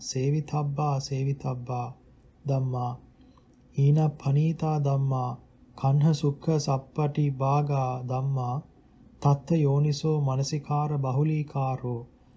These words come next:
අයමාහාරෝ අනුප්පන්නායවා විචිකිච්ඡාය අනුපාදාය උප්පන්නායවා විචිකිච්ඡාය න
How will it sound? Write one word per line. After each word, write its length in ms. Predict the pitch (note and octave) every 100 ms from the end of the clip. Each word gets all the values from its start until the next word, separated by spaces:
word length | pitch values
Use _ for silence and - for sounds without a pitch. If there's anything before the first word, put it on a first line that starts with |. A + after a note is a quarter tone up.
| - -
අයමාහාරෝ 920 | C3 C#3 D3 C#3+ C3 C3+ C3+ C3+ D#3 E3
අනුප්පන්නායවා 1200 | - C3+ C#3+ - D3 D3 D3 C#3+ C#3+ C#3+ D3 D#3 D3 C3+ -
විචිකිච්ඡාය 840 | C3+ C3 D#3+ E3 D3+ - C#3+ C#3+ C#3+
අනුපාදාය 920 | C#3 D3 D3+ - C#3 C3 B2+ B2+ B2 A#2+ A#2+ - - - _ _ _ _
උප්පන්නායවා 1000 | - C#3 - F3 F3 E3 E3 E3 D#3+ E3+ F3+
විචිකිච්ඡාය 840 | C#3 C3 D3 D3 C#3+ - D3 D3 D#3+ F3 F3 -
න 120 | C3